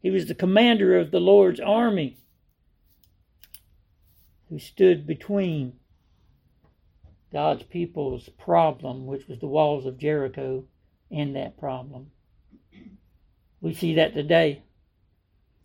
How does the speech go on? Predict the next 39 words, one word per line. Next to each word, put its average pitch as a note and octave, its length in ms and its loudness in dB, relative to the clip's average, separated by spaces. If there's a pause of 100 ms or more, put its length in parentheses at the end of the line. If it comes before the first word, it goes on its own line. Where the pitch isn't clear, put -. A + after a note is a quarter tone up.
So G3+ 320 6
often F#3+ 440 4
we F#3 100 2
want F#3+ 200 0
to E3+ 100 -6
use F#3+ 200 -2
our E3+ 160 0
problems F#3+ 720 -2 (400)
to - 100 -2
keep G#3 260 -2
us F#3 140 2
from E3+ 140 -6
getting F3+ 240 2
to E3+ 80 -2
God, F3 340 2
don't C#3+ 260 -6
we? A#2+ 120 -20 (240)
"Well, D#3 220 -2
I D#3 200 -2
can't, E3+ 360 -6 (840)
I C#3 80 -10
can't D3+ 260 -8
study D3 260 -2
right C#3 220 0
now. C3 420 -6 (140)
I, C3+ 60 -10
I've C3 80 -12
got D3 160 4
to C3+ 100 -2
do B2+ 180 -4
this, C3 320 -6
or C3+ 200 -14 (100)
this C#3+ 180 -12
is C#3+ 140 -12
more C#3+ 180 -8
important." C#3+ 640 -8 (1040)
But D#3 140 -6
what D#3+ 160 0
we D#3 200 -2